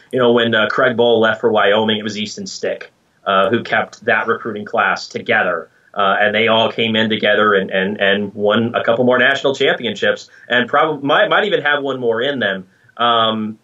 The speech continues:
Phoenix was one of those guys. He and Trey Lance were the guys last year. Trey Lance, the quarterback prospect out of Marshall, uh, who they think has a very bright future here as well. Uh, they were guys who were very active, very vocal on social media, supporting,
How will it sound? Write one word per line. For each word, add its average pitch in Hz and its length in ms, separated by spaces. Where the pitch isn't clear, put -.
Phoenix 165 360
was 135 140
one 131 140
of 120 40
those 117 200
guys. 92 280
He 160 140
and 156 100
Trey 135 280
Lance 120 360
were 117 220
the 110 80
guys 101 340
last 98 360
year. 95 180
Trey 113 200
Lance, 113 240
the 101 80
quarterback 104 500
prospect 98 480
out 98 100
of 90 100
Marshall, 104 520
uh, 110 380
who 120 140
they 110 180
think 107 320
has 110 180
a 107 80
very 101 280
bright 101 280
future 113 340
here 101 200
as 95 120
well. 113 460
Uh, 110 480
they 123 140
were 131 160
guys 117 260
who 110 80
were 98 60
very 120 400
active, 110 480
very 117 220
vocal 117 480
on 110 100
social 113 420
media, 110 400
supporting, 120 760